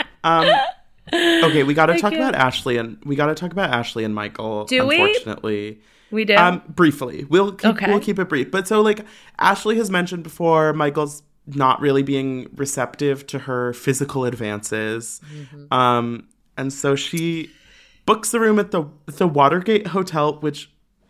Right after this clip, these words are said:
Speaker 1: was previously owned by Michael Darby, which is so random. Um, but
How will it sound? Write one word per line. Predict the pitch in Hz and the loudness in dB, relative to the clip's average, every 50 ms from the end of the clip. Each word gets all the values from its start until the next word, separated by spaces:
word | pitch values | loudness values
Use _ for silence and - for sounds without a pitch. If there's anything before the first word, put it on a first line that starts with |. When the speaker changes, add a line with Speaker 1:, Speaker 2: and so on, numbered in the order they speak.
| - - _ _ _ _ - | -20 -20 _ _ _ _ -2
Speaker 1:
was | 170 165 175 143 | 0 0 0 0
previously | - - - 185 180 170 220 240 233 - 269 254 190 - | -2 -2 0 0 2 2 2 0 0 0 -2 -2 -2 0
owned | - 151 160 170 175 151 147 | 2 4 4 4 4 2 2
by | - 160 147 | 2 4 4
Michael | 143 147 143 147 147 147 | 6 4 2 2 2 0
Darby, | 131 139 131 127 123 127 127 | 2 4 4 4 4 2 -2
which | 127 131 - - | -4 -4 -4 -4
is | 143 139 - - | -4 -4 -4 0
so | - 156 156 | 2 4 4
random. | 180 180 156 131 113 110 107 107 101 107 110 117 120 - - - - - - - - - - | 4 4 4 4 2 2 0 0 0 -2 -2 -4 -8 -12 -20 -20 -20 -20 -20 -20 -14 -4 0
Um, | 143 147 143 135 135 139 - - - _ _ _ - 147 _ _ _ _ _ | 2 4 4 2 2 -2 -8 -12 -16 _ _ _ -20 -20 _ _ _ _ _
but | - 165 165 160 - | -4 -4 -4 -4 -6